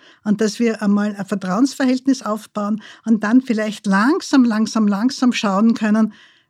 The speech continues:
was würde ihm denn am leichtesten fallen zu tun? Könnte es vielleicht sein, dass er sich bemüht, zwei- bis dreimal pro Woche ein Langzeitinsulin zu spritzen? Das ist eine ganz, ganz einfacher Einstieg. Und da ist mein Ziel,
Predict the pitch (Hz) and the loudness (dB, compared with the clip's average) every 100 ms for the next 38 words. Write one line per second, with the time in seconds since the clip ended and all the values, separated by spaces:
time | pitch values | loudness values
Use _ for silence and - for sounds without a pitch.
0 | - 185 202 285 - 208 247 254 220 233 | -6 -4 -4 -6 -6 0 0 2 2 2
1 | 214 214 196 185 196 - - 208 - 202 | 0 0 2 0 -2 -8 -10 -10 -8 -8
2 | 190 185 190 - 185 180 170 139 _ _ | -8 -6 -6 -8 -8 -8 -8 -12 _ _
3 | _ _ _ _ - 214 262 - - 233 | _ _ _ _ -6 2 2 2 -2 0
4 | 247 - - 202 220 247 226 240 - 226 | 0 -2 -6 -4 -2 -2 -2 -4 -4 -8
5 | - 226 208 220 240 - 190 214 202 185 | -6 0 2 0 -4 -6 -6 -6 -6 -4
6 | 190 214 - 190 190 202 185 180 180 - | -2 -4 -4 -6 -4 -4 -4 -4 -6 -8
7 | 185 196 185 170 165 185 - 175 - 165 | -6 -6 -4 -6 -6 -10 -12 -14 -14 -16
8 | - _ _ - - - 208 247 226 - | -18 _ _ -20 -12 -4 0 0 -2 -6
9 | - 214 220 214 _ - 214 311 370 - | -2 2 2 -2 _ -2 2 2 0 -10
10 | - 220 214 302 - - - 190 214 285 | -6 0 4 2 2 -12 -12 -4 2 2
11 | 294 285 - 254 196 208 226 - 254 262 | 2 -2 0 -2 0 -2 -2 -2 -4 -4
12 | - - - 220 - - 240 339 - 269 | -12 -20 -2 0 2 -2 -2 -4 2 2
13 | 247 247 - - 233 285 | 4 0 -2 -2 2 2